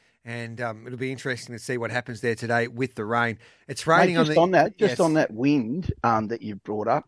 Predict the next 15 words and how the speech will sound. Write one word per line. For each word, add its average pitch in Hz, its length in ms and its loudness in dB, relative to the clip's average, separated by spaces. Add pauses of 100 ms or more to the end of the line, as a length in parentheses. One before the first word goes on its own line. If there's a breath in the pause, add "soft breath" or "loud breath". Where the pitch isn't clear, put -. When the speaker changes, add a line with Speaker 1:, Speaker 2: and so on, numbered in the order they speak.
Speaker 1:
Yep. 123 120 -4
Speaker 2:
they're 160 80 2
suggesting 202 640 0
that 170 120 4
the 110 60 -6
southerlies 117 500 0
are - 20 -6
gonna 104 220 -6
come 110 240 -2
in 101 180 -6 (220)
today 104 400 2
as 95 160 -10
well. 107 560 0
Speaker 1:
Correct. - 40 -16
Speaker 2:
So 113 440 2